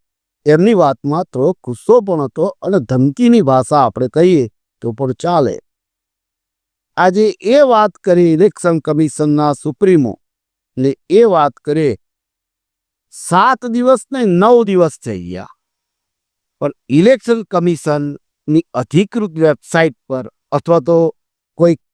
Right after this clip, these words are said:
એમણે કોઈ કાર્યવાહી કરી હોય રાહુલ ગાંધી સામે, એવી કોઈ યાદી, માહિતી કે કશું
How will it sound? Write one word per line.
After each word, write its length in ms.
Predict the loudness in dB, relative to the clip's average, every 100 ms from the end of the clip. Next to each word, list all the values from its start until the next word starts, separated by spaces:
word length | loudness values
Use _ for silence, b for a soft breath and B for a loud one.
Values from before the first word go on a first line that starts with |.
| _ _ _ _
એમણે 400 | -2 2 2 2
કોઈ 200 | 2 0
કાર્યવાહી 680 | 0 0 2 4 4 2 0
કરી 260 | -2 0 2
હોય 220 | 2 0
રાહુલ 280 | 0 0 2
ગાંધી 360 | 2 0 -2
સામે, 400 | -4 -4 -4 -6 -10 _ _ _ _ -2
એવી 300 | 2 4 2
કોઈ 420 | 0 0 0 -2 -10 _ _ -8
યાદી, 720 | 0 2 2 0 -2 -4 -10 _
માહિતી 800 | -2 2 4 4 2 0 -4 -4 _ _ _ _
કે 120 | -6
કશું 520 | -6 -4 -4 0 -2